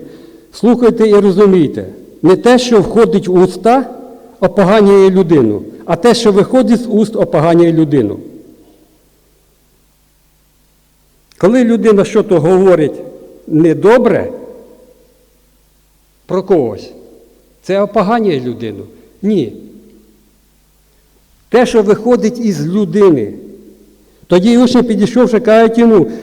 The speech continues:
«Чи знаєш, що фарисеї, почувши ці слова, е, спокусилися?» А він відповів і сказав: «Кожна рослина, яку не посадив мій Небесний Отець, буде викорена.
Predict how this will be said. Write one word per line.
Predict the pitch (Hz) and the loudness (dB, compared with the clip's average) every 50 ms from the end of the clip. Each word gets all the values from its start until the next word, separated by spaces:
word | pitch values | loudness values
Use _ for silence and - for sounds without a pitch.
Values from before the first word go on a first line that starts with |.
| - - | -16 -8
«Чи | - 220 214 | -4 -2 0
знаєш, | 165 160 190 214 226 233 240 254 233 - | 0 2 2 2 4 4 4 2 2 2
що | 240 220 202 | 0 -2 0
фарисеї, | - 208 196 185 190 - - 202 214 220 214 220 208 | 0 0 0 0 0 -2 -2 0 0 2 2 2 0
почувши | 208 214 190 160 - 233 220 - - 196 - | 0 0 -2 -2 0 -2 -2 -2 -2 -4 -2
ці | - 190 | -2 -4
слова, | - - 170 170 170 202 214 208 208 - - - - - - 214 | -4 -2 -2 0 0 2 2 0 0 -4 -10 -16 -18 -14 -8 -4
е, | 170 160 165 165 160 | -2 0 2 2 0
спокусилися?» | - - - 208 202 - 240 233 - 247 220 170 156 135 - - 127 107 98 95 - - - - | 0 -2 -2 -2 0 0 -2 0 2 2 2 4 2 2 0 -2 -6 -8 -8 -12 -16 -20 -12 -6
А | - 151 160 | -4 -2 0
він | 170 208 220 | 2 2 2
відповів | 220 220 202 202 214 208 214 220 240 226 175 | 2 2 0 0 0 0 2 2 2 2 2
і | 156 175 | 0 -2
сказав: | - - - 196 185 208 196 156 117 - - - - - - - | -2 -2 -2 0 2 2 0 0 -2 -4 -8 -14 -18 -20 -20 -4
«Кожна | - 196 214 226 220 - 226 226 220 208 | 0 2 4 4 4 4 4 4 4 2
рослина, | 214 208 - - 196 208 208 196 196 190 | 2 0 0 0 2 4 4 4 4 4
яку | 185 185 190 175 - - 220 226 208 190 | 2 2 2 0 0 0 0 2 2 2
не | 156 160 175 180 | 2 2 0 0
посадив | 180 - 190 170 - 196 185 170 208 202 180 151 - - - - - - - - | 0 0 -2 -2 0 -2 0 2 2 2 2 2 0 -6 -12 -18 -20 -14 -4 0
мій | 156 180 196 196 196 180 | 2 2 4 4 4 4
Небесний | 175 175 175 156 165 185 165 - - 165 160 | 4 2 2 2 0 -2 0 0 0 0 2
Отець, | 165 160 - 214 240 254 214 | 2 2 2 2 2 4 2
буде | 190 147 165 226 214 185 220 208 | 0 -2 -2 -2 0 0 0 0
викорена. | 170 170 208 202 - - 160 143 139 131 127 120 107 104 | 0 0 0 0 0 0 -4 -4 -4 -4 -4 -4 -6 -8